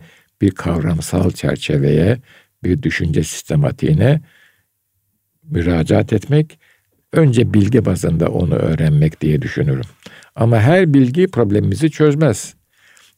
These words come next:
İnanç bazına geçmezse, inanç düzlemine geçmezse o bilgi, o problemi çözmez, bilgi olarak kalır.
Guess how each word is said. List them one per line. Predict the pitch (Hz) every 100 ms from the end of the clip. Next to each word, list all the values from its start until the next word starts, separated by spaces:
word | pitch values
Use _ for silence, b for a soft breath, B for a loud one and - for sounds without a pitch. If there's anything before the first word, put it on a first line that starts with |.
| _ _
İnanç | 95 127 160 - - -
bazına | - 156 156 135
geçmezse, | 131 131 - 123 117 - - -
inanç | - 92 110 120
düzlemine | - 95 - - 123 110 -
geçmezse | - - 117 - 107
o | -
bilgi, | - 104 131 170 B B B B B _
o | 104
problemi | - 104 95 139
çözmez, | 139 135 131 101
bilgi | 98 98 123
olarak | 90 123 139
kalır. | - 143 117 -